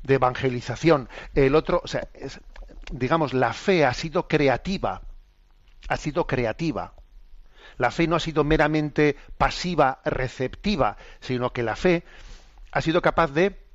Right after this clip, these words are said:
de, desde, desde esa fe en que Dios nos ha dado unos talentos y, y tenemos que intentar, ¿no? Pues ver de, de cómo los traduzco yo. La fe ha sido creativa.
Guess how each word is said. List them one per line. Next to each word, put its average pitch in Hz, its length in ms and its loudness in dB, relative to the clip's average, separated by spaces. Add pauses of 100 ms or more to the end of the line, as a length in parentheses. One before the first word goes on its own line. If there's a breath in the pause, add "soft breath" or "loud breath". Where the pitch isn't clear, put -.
(720)
de, 120 560 -4
desde, 127 640 0
desde 127 400 0
esa 185 240 0
fe 160 440 2
en 131 100 -2
que 135 140 0
Dios 151 360 2 (500 loud breath)
nos 135 300 -2
ha 170 60 2
dado 160 240 2
unos 147 280 -2
talentos 143 640 0
y, 135 160 -2
y 139 100 -4
tenemos 147 420 2
que 139 120 -2
intentar, 131 640 0
¿no? 185 180 -2
Pues 131 280 -4
ver 131 480 0
de, 135 240 -8
de 139 180 -6
cómo 165 220 0
los 170 180 -2
traduzco 135 560 -2
yo. 156 420 2 (580 loud breath)
La 120 200 0
fe 185 240 2
ha 143 60 4
sido 175 520 -2 (140)
creativa. 131 720 -2